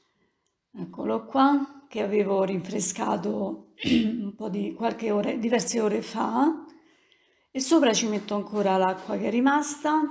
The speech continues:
quindi ne metterò, metterò ancora acqua. Giro così con il cucchiaio,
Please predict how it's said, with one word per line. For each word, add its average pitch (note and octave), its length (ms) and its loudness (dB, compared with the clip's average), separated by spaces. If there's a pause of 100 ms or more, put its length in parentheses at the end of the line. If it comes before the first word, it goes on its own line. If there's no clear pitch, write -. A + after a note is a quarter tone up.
(100)
quindi F3+ 840 -4
ne G3+ 180 -8
metterò, F#3 560 -4 (360)
metterò G#3+ 380 -4
ancora G3 500 -2
acqua. A#3+ 800 0 (1120)
Giro A3+ 720 4
così A3 280 -4
con G3+ 180 -2
il F#3+ 100 -6
cucchiaio, G#3+ 1080 -2